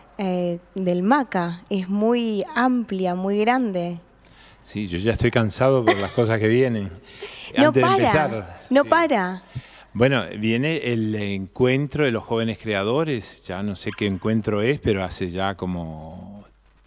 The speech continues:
Speaker 2: dieciséis, diecisiete años que tenemos el encuentro bienal de los jóvenes creadores. Acá estamos acompañados por los perros.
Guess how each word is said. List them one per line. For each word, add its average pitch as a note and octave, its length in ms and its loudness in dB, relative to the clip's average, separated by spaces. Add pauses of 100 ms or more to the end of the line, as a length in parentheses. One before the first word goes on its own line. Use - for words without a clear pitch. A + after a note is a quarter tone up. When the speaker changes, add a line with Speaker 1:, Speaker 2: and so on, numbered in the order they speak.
(260)
Speaker 2:
dieciséis, A2+ 680 0
diecisiete A2 680 0
años B2 420 0
que F#2 480 -4
tenemos G2+ 320 -2
el G#2 80 0
encuentro G#2 420 0
bienal A2 480 0 (880)
de A#2 120 6
los A2 160 4
jóvenes B2 420 4
creadores. C3 720 2
Acá A2+ 180 -2
estamos B2 240 2
acompañados A2+ 640 4
por A2 140 2
los G2+ 160 2
perros. E3 680 2